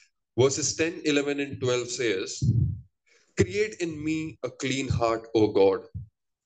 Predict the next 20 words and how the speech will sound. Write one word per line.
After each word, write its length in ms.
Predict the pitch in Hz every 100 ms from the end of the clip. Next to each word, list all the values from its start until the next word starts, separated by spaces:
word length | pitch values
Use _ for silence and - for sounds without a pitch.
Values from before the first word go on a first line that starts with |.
| 135
and 160 | 135
renew 360 | 135 151 151 151
a 80 | 123 107
right 220 | 110 127
spirit 520 | - - 113 107 -
within 340 | 113 107 104 98
me. 280 | 98 - - - - _ _ - - -
Cast 300 | 202 220 208
me 80 | 190
not 200 | 165 165 160 -
away 340 | 143 139 180
from 260 | 180 160 139
your 140 | 127
presence, 540 | 117 107 101 98 - - - - _ _ -
and 300 | 120 123 120
take 280 | 139 143 -
not 240 | 117 117 117
your 100 | 107
Holy 260 | 110 117
Spirit 400 | 110 123 110 107